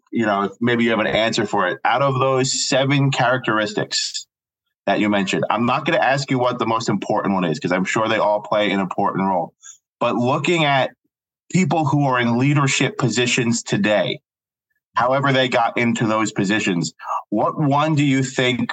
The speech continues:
most leaders are lacking? 'Cause I'm pretty sure there's people in leadership positions that don't have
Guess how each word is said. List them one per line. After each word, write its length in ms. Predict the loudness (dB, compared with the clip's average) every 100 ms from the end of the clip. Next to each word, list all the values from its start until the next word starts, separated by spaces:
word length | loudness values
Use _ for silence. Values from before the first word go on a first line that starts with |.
| -2
most 420 | 0 2 0 0
leaders 360 | 0 2 0 2
are 140 | 0
lacking? 720 | 0 0 0 0 -2 -4 -6 _ _ _ _
'Cause 180 | -2 -2 -4 -2
I'm 220 | -2 -2
pretty 280 | -2 0 0
sure 220 | 0 0
there's 180 | 0 -2
people 300 | -2 0 0
in 80 | 0
leadership 440 | 0 0 0 -2
positions 680 | -2 0 0 2 0 0 -2 -8 _ -18 -18 -18 _
that 300 | -2 0 0
don't 260 | 0 0 0
have 540 | 0 0 2 2 0